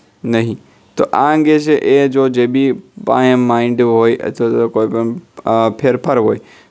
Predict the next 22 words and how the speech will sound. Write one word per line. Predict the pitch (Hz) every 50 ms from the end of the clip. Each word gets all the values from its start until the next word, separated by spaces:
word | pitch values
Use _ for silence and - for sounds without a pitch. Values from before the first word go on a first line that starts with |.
| _ _
તો | - 131
એ |
ફેરફારના | 127 131 151 139 139 139 143 - 160 147 147 147 143 127
આધારે | 123 127 120 127 127 131 127
આપણને | 123 123 107 120 127 123 120 120 127 135 139 - -
કહી | - 120 117
શકે. | 110 - 113 107 - - - - - _ _ _ _ _ _ _ _ _ _ - - - _ -
સાથે | - - 143 139 143 170 170
સાથે | 147 175 170 170 175
અરબ | 160 156 156 147
સાગરના | 139 160 156 143 147 151 151 147
દરિયાની | 143 139 135 135 139 143 139 143 143 139
અંદર | 139 135 131 139 127
ભેજનું | 117 117 120 117 120 139 135 127
પ્રમાણ | 135 135 127 131 131 131
છે | 127 - 143 127
ખૂબ | 131 - 131 127 123
મજબૂત | 127 127 120 117 113 117 120 117 113
છે, | - 123 120
જણી-, | 113 - - 113 113 117 113 98
જોડિયું | - 92 - 107 110 113 120 131 131 135 123
નહીં. | 131 131 139